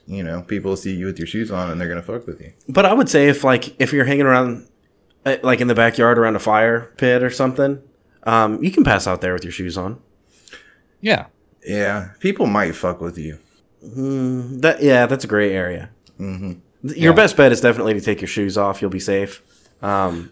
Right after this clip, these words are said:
Speaker 2: and
Speaker 1: Shoes
Speaker 2: your best bet is to not pass out in the, in the
Speaker 1: Bathroom.
Speaker 2: bathroom.
Speaker 1: Yep.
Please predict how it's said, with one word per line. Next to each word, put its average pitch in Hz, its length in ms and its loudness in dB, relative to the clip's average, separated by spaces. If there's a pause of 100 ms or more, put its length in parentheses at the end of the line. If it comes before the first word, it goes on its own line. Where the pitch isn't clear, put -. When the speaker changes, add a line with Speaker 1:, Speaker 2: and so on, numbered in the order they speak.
Speaker 2:
and - 80 -18
Speaker 1:
Shoes 123 160 2
Speaker 2:
your 123 100 4
best 123 240 4
bet 120 160 6
is 107 120 0
to 110 80 -2
not 104 340 2
pass 101 240 -2
out 95 200 -2
in 92 120 -8
the, 87 340 -8
in 90 160 -6
the 85 120 -8 (220)
Speaker 1:
Bathroom. - 180 -4
Speaker 2:
bathroom. 85 440 -4 (180)
Speaker 1:
Yep. 85 220 -8